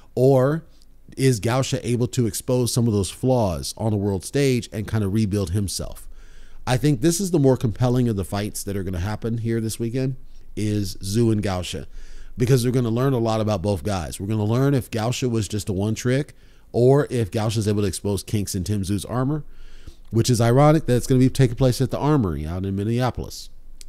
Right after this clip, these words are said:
So that one's gonna be good to watch. Of course, again, the, I don't think the undercard's gonna really thrill you too much, in my opinion. That one's happening on Showtime.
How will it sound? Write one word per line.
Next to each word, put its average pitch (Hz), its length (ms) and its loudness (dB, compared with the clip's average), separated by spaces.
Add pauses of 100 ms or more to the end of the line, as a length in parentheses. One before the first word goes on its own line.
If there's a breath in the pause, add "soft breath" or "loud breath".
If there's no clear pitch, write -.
So - 120 -8
that 123 160 0
one's 143 140 0
gonna 135 100 0
be 131 80 0
good 123 180 0
to 107 60 -2
watch. 139 320 0
Of 95 60 -6
course, 117 240 0
again, 113 340 -2 (460 soft breath)
the, 104 380 0
I 117 120 2
don't 127 180 2
think 123 160 -2
the 113 100 -2
undercard's 117 400 0
gonna 101 200 -2
really 101 280 0
thrill 117 420 -2
you 139 220 2
too 139 180 -2
much, 147 320 -4
in 90 80 -4
my 110 120 -2
opinion. 139 440 -2 (140)
That 123 180 -2
one's 147 140 -2
happening 147 280 4
on 127 120 2
Showtime. 143 640 0